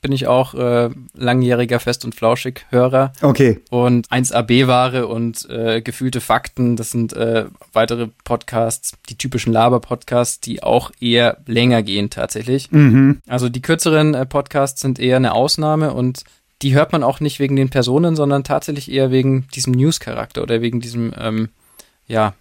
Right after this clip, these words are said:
Speaker 1: ja, doch, News-Charakter trifft's ganz gut.
Speaker 2: Ja.
Speaker 1: Und, äh, ich hab mich ziemlich wiedergefunden in Jens' Worten, weil diese Sympathie oder Empathie, kann jeder selber für sich entscheiden, was er da empfindet, ähm,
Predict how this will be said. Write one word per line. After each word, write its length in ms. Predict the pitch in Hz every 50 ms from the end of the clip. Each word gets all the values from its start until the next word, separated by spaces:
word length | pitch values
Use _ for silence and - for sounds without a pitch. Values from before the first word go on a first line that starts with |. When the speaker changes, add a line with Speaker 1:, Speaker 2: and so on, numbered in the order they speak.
| _ _ _ _ -
Speaker 1:
ja, 140 | - 135 135
doch, 180 | 127 160 - -
News-Charakter 540 | 165 180 175 - - 113 113 113 - - 117
trifft's 240 | - 131 131 -
ganz 180 | - 127 123 -
gut. 160 | - 127 127 - - _ _ -
Speaker 2:
Ja. 160 | 147 143 139 131 - _ _
Speaker 1:
Und, 340 | - 123 123 123 127 123 120
äh, 180 | 123 123 120 -
ich 240 | 113 - - - _ _ _ _ -
hab 160 | - 131 123
mich 300 | 147 143 127 - - _
ziemlich 320 | - - - 190 180 143
wiedergefunden 580 | 160 175 190 156 147 - - 139 135 131 139 131
in 120 | 120 120
Jens' 320 | 117 123 127 143 143 - -
Worten, 380 | 113 113 135 156 - 147 135
weil 340 | 120 120 117 120 120 117 131 - _ - - - -
diese 200 | 135 131 135 131
Sympathie 640 | 123 156 165 160 - 143 123 - - 170 175 208 202
oder 200 | 147 135 123 113
Empathie, 680 | - 139 143 - 131 131 - - 147 160 160 147 139 - - 139 135 - - 165 165 _ _ _ _ _ _ _ _ _ _ _ _ _ _
kann 240 | - - 135 127 127
jeder 240 | 123 131 131 135 123
selber 240 | 120 123 131 139 131
für 100 | - 123
sich 120 | 127 123
entscheiden, 400 | 127 123 - 117 117 117 120 113
was 140 | 120 117 117
er 80 | 123
da 120 | 117 117 117
empfindet, 460 | 117 113 - 131 131 135 139 139 - - - - - - - _ _
ähm, 400 | - 123 123 123 127 127 127 127